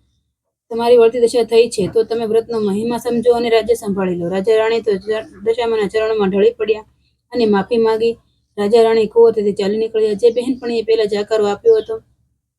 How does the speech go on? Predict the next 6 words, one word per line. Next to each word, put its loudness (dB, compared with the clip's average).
તેણે 2
તેને 0
ઓળખી 0
રાણીને 0
ભેટી 2
પડી -4